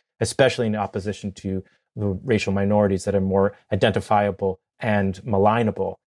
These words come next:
and controllable in some way, like, say, African Americans, Asian Americans, Latin Americans. And so even today,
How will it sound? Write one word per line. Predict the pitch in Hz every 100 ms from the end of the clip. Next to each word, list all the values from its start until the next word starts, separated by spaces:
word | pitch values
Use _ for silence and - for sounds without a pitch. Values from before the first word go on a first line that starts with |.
| _
and | 120 92 -
controllable | 95 - 123 123 92 85
in | 85
some | -
way, | 87 98 -
like, | 98 92
say, | 98
African | 98 95 110 98
Americans, | 95 92 98 92
Asian | 113 98 98
Americans, | 92 90 87 92
Latin | 92 90 107
Americans. | 90 90 92 - - _ _ _ _ -
And | 147
so | 113 135 127 123 _ _ -
even | 139 131
today, | 107 120 165 113 104 120